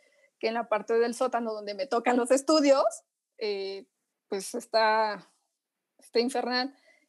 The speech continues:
Y pues obviamente tengo que checar si, pues, si, si tengo que ir o si tengo que volver a cambiar la cita. Pero bueno, yo me quiero sentir tranquila.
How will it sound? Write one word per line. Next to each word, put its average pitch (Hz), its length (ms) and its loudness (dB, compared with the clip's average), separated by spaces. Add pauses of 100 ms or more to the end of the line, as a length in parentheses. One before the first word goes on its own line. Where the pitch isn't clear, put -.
(140)
Y 233 240 -6
pues 240 180 -4
obviamente 208 380 -6
tengo 208 260 -8
que 208 120 -12
checar 226 520 0
si, - 540 -16 (480)
pues, 453 240 -6
si, 214 480 -12
si 233 160 -10
tengo 226 280 -4
que 226 140 -2
ir 247 380 -2
o 214 140 -8
si - 180 -18
tengo 233 200 -8
que 233 60 -8
volver 220 260 -4
a 208 80 -4
cambiar 214 260 -8
la 220 120 -2
cita. 285 500 -2 (840)
Pero 220 500 0
bueno, 214 360 0 (680)
yo 247 380 4
me 247 160 0
quiero 240 160 2
sentir 226 300 -4
tranquila. 254 640 0